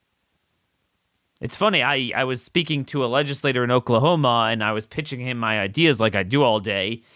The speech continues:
and, uh, he was like, "Yeah, Daniel, I only get eight bills I could introduce.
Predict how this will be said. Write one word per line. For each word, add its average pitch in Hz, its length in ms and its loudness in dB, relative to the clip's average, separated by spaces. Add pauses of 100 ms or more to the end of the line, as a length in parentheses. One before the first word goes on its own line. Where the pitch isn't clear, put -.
(440)
and, 127 460 -2
uh, 120 400 4 (300)
he 143 160 0
was 120 140 0
like, 120 360 0
"Yeah, 143 140 2
Daniel, 127 420 -2
I 123 140 2
only 147 180 2
get 131 260 -2
eight 135 240 -2
bills 135 300 4
I 113 100 2
could 110 140 -4
introduce. 110 720 -2